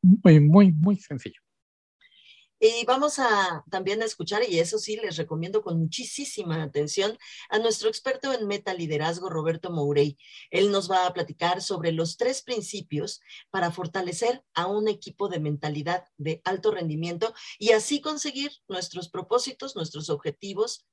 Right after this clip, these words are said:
Speaker 2: mucho más fácil y eficientemente.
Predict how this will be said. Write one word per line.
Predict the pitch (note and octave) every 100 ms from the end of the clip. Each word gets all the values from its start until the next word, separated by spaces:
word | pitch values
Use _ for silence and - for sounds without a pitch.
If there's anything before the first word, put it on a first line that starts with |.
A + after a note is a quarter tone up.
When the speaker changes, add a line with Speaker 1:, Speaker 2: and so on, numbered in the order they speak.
| _
Speaker 2:
mucho | - A3+ B3+ B3+ A#3 F#3
más | F3+ F3+
fácil | G3+ G#3 C4 B3+ - -
y | F#3+
eficientemente. | F#3 E3 E3 E3 D#3+ D3+ B2+ -